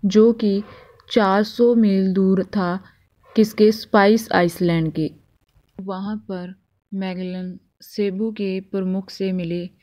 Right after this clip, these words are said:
जिसने किसाई धर्म में परिवर्तन होने के बाद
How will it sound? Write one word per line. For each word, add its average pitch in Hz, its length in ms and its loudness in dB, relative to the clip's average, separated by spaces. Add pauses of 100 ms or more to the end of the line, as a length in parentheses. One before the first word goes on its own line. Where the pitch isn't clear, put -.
(480)
जिसने 196 440 -4 (260)
किसाई 208 480 0
धर्म 190 240 0
में 185 180 -2
परिवर्तन 180 600 0
होने 190 340 4
के 208 200 4
बाद 175 360 0